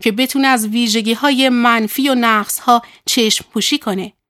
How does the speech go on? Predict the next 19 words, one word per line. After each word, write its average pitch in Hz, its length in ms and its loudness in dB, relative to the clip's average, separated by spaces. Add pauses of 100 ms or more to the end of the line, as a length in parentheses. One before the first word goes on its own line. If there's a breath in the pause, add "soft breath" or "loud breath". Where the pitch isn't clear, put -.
(440)
چقدر 247 680 0
خوبه 233 540 -2
مثبت 190 640 -4
دیدن. 180 340 -8 (760)
یک 277 240 0
لحظه 269 360 0
خودم 269 380 0
رو 262 220 0 (340 loud breath)
جای 254 280 2
کاترینا 226 600 -2
گذاشتم. 240 540 -2 (380)
اگه 285 240 4
از 262 220 4
من 269 160 2
در 277 180 2
مورد 226 380 0
فیلیپ 220 380 -2
میپرسیدن 226 600 0
و 240 140 0